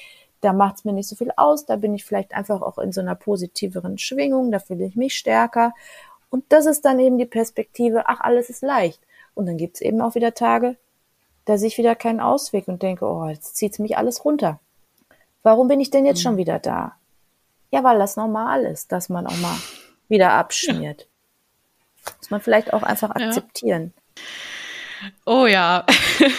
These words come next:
Speaker 2: <laughs> Ach, geil. Also ich finde, wir könnten auch da noch in so hundert, äh, verschiedene
Speaker 1: Ach.
Speaker 2: Loops rein.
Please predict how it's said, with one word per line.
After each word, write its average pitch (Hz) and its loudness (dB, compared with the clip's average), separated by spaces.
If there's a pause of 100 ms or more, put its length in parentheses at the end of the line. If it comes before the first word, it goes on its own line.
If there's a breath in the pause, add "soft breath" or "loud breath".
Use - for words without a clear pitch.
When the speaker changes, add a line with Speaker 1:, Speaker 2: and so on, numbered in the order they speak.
(120)
Speaker 2:
<laughs> - -8
Ach, 233 2
geil. 240 2
Also 214 -2
ich 254 -2
finde, 277 2
wir 233 6
könnten 254 4
auch 208 4
da 240 4
noch 233 0
in 214 -4
so 214 -2
hundert, 220 0
äh, 208 2
verschiedene 208 2
Speaker 1:
Ach. 196 -4
Speaker 2:
Loops 240 -2
rein. 190 0